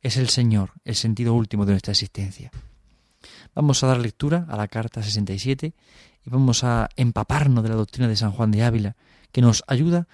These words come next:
para preparar el corazón a este tiempo de Navidad que se acerca. Escuchamos al Santo Maestro, que en esta carta le escribe a una señora en el tiempo de Adviento.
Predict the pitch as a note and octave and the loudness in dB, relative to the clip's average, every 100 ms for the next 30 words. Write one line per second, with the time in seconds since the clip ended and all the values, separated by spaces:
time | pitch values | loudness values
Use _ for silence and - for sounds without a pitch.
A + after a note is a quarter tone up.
0 | - - A#2 A#2 A#2 B2+ D3 B2 B2+ A#2 | -20 -4 -2 0 0 0 0 0 -4 -2
1 | - D3 - _ _ C3 - A#2+ B2+ A#2 | 0 0 -2 _ _ -8 -6 -2 0 0
2 | A2 G#2+ G#2+ G#2 G#2 G#2 G2+ _ _ - | 0 -2 0 -2 -2 -4 -6 _ _ -6
3 | A2 G2+ - - _ _ _ _ - - | -6 -6 -10 -20 _ _ _ _ -20 -10
4 | C#3 C3+ - D#3+ A2+ - G#2 A#2 A2 G#2 | -6 -4 0 0 0 -4 -6 -4 -4 0
5 | G#2+ A#2 - E3 - _ _ _ - A#2+ | 0 -2 -6 -8 -10 _ _ _ -2 0
6 | - - B2+ C#3 B2+ - C3 B2+ B2 B2+ | 0 -2 -2 -2 -4 -4 -2 0 2 0
7 | C3 A#2 F2+ F#2+ _ _ _ A2 A2 G#2 | 2 2 2 -6 _ _ _ -4 -4 0
8 | A#2 G2+ G2+ G2 F#2+ G2 - | -2 -2 -4 -6 -8 -12 -16